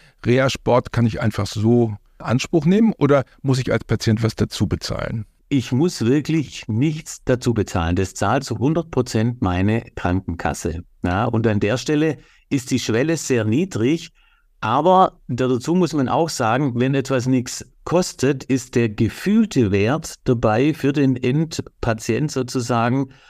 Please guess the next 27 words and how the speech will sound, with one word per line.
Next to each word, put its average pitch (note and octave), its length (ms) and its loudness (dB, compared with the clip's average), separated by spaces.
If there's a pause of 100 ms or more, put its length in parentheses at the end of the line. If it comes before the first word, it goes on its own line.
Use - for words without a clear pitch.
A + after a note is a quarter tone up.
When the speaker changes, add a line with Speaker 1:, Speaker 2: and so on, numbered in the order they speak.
(300)
Speaker 2:
auch B2 240 2
manchmal C#3 640 0
etwas C3 400 -2
verzerrt, C3 480 -4
weil A#2 140 2
er A#2+ 60 0
sagt, A#2+ 400 -4
„Ah, A2+ 100 -2
ich A#2 180 -2
zahle A#2+ 300 0
ja D#3+ 60 0
nichts, D3+ 240 -2
dann A#2+ 180 -2
kann B2 160 0
ich A2+ 80 0
ja G#2 120 0
kommen C#3+ 360 0
oder A2 180 0
nicht, A#2+ 260 -2
das B2 120 -2
spielt B2+ 220 -2
ja A#2+ 100 2
keine A2+ 220 0
Rolle.“ G#2 360 2
Ja? G2+ 200 -2
Und A#2+ 260 -2 (400)
darum E3 500 2